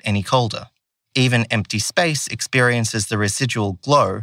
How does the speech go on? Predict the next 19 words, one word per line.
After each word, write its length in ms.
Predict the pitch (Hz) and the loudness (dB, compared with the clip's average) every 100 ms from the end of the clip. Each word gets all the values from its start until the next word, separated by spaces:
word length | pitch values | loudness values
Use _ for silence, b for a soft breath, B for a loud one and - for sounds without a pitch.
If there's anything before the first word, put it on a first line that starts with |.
| - | -12
from 200 | - 113 | -2 0
the 80 | 104 | 2
Big 300 | 131 120 - | 0 -2 0
Bang 340 | 120 92 87 | 2 2 -6
thirteen 560 | - - 123 123 123 113 | -14 0 2 2 0 -2
point 260 | 107 107 - | 0 -2 0
seven 320 | - 98 101 | -2 0 -2
billion 400 | 92 95 95 92 | 0 0 2 0
years 280 | 87 85 - | 0 -2 0
later. 460 | 101 95 - - - _ _ _ _ _ _ | 0 0 -6 -12 -14 _ _ _ _ _ _
So 420 | - 117 110 107 - - | 0 2 2 0 -6 -2
even 280 | 139 131 120 | 0 2 2
the 60 | |
most 340 | 113 113 113 - | 4 4 2 0
remote 380 | 104 113 123 | 2 2 2
parts 320 | - 104 92 - | 0 2 2 -2
of 80 | |
the 80 | 92 | 0
universe 420 | 95 90 90 87 | 2 2 2 0